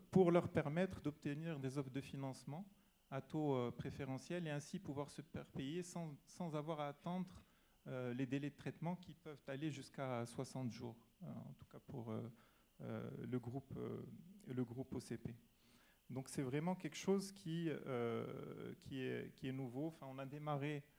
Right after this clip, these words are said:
euh, il y a quelque temps ce projet. C'est un projet, euh, un peu am-,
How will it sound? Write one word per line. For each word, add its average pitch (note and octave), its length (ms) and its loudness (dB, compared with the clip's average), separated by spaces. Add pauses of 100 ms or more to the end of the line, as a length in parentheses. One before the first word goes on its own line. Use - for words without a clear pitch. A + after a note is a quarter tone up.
(320)
euh, A#2+ 320 -6
il B2+ 60 -6
y B2 60 -4
a B2+ 60 -6
quelque C3+ 300 -10
temps C3+ 220 -10
ce - 140 -16
projet. C3 480 2
C'est B2+ 280 -4
un B2 100 -4
projet, B2 380 -4
euh, A2+ 400 0 (180)
un C3+ 60 -6
peu - 160 -6
am-, A#2 140 0